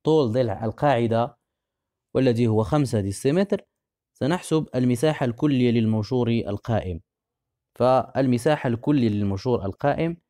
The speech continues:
هي مساحته الجانبية والتي هي مائة وخمسون ديسيمتر مربع زائد مساحة القاعدتين. فسنحسب مساحة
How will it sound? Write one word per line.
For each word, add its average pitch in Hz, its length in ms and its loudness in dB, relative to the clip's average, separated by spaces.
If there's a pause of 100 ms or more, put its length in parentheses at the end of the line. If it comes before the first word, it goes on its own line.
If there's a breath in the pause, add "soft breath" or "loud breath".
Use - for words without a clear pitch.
(360)
هي 104 80 0
مساحته 127 840 -2
الجانبية 101 800 0
والتي 98 460 -4
هي 101 60 -2
مائة 101 180 -6
وخمسون 104 640 -2
ديسيمتر 117 520 -6
مربع 170 460 0 (560)
زائد 131 360 0
مساحة 123 460 0 (140)
القاعدتين. 92 840 -4 (680)
فسنحسب 190 480 -2
مساحة 160 480 -4